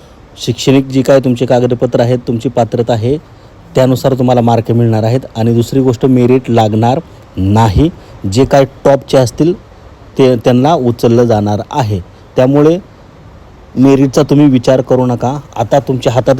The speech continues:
काही नाही, मे-, गुणांची यादीसुद्धा लागलेली आहे. तुम्हाला जे काय करायचं होतं, जे ज्या कृती करायच्या होत्या त्या अगोदर आपण सांगितलेल्या आहेत किंवा त्याची मुदत संपलेली आहे. आता ज्यांचं नाव यादीत लागलेलं आहे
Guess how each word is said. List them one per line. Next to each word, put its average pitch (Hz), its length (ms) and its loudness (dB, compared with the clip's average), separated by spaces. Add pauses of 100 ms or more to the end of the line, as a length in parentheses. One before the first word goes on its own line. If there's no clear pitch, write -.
काही 127 200 2
नाही, 120 240 0
मे-, 127 460 -2
गुणांची 120 400 -2
यादीसुद्धा 120 420 0
लागलेली 113 540 0
आहे. 127 300 0 (560)
तुम्हाला 135 240 2
जे 131 160 0
काय 147 160 2
करायचं 135 320 2
होतं, 147 400 0
जे 131 180 2
ज्या 143 160 2
कृती 135 500 -4
करायच्या 127 280 2
होत्या 120 160 0
त्या 131 340 -2
अगोदर 123 260 2
आपण 135 340 -2 (1200)
सांगितलेल्या 123 420 2
आहेत 135 140 2
किंवा 143 200 4
त्याची 143 220 2
मुदत 156 220 4
संपलेली 131 480 0
आहे. 104 140 0 (340)
आता 127 240 2
ज्यांचं 127 520 2
नाव 160 220 2
यादीत 131 380 2
लागलेलं 120 360 0
आहे 127 160 2